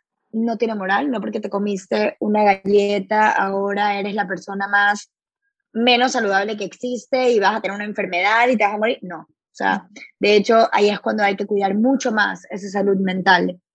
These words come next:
Speaker 2: Mm.
Speaker 1: y alejarnos de la culpa, porque comerte algo sano no tiene por qué ser, eh,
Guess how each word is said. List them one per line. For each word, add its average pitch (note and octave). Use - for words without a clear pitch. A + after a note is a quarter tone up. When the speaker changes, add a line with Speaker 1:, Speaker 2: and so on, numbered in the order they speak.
Speaker 2:
Mm. G#3
Speaker 1:
y A#3
alejarnos G3
de C4+
la G3+
culpa, F#3
porque F#3+
comerte G3
algo A#3+
sano B3
no G#3
tiene A#3+
por G#3
qué A3+
ser, G#3+
eh, F#3